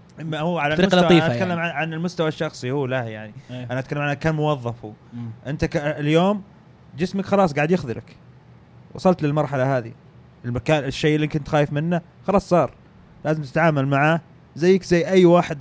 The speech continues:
Speaker 1: لاعب خبير ويحط مصلحة الفريق قدامه. أنت مو بتقول إنك الكابتن، المفروض إنك أنت أحرص واحد على مصلحة ال-، الفريق. وإذا أنت أص-، فعلا حريص على مصلحة الفريق، لازم تعطي مساحة لغيرك.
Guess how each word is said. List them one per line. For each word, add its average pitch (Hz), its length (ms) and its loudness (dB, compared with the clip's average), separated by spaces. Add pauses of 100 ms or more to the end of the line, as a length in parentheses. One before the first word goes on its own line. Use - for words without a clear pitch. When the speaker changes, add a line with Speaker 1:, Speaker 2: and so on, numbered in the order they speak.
(120)
Speaker 1:
لاعب 147 320 0
خبير 156 380 2
ويحط 135 460 -2
مصلحة 143 400 -8
الفريق 127 360 -6
قدامه. 113 380 -4 (560)
أنت 127 100 -8
مو 143 80 -2
بتقول 139 320 0
إنك 135 200 -4
الكابتن، 151 420 -4 (300)
المفروض 160 260 -6
إنك 156 160 -2
أنت 165 160 -4
أحرص 156 420 -4
واحد 139 260 0
على 131 100 -4
مصلحة 131 340 -8
ال-، 113 220 -14
الفريق. 117 320 -8 (480)
وإذا 135 100 0
أنت 131 100 -4
أص-، - 360 -10 (120)
فعلا 160 300 0
حريص 160 300 0
على 143 120 -4
مصلحة 139 340 -10
الفريق، 143 360 -2 (340)
لازم 208 200 2
تعطي 202 240 0
مساحة 139 300 -2
لغيرك. 123 300 -6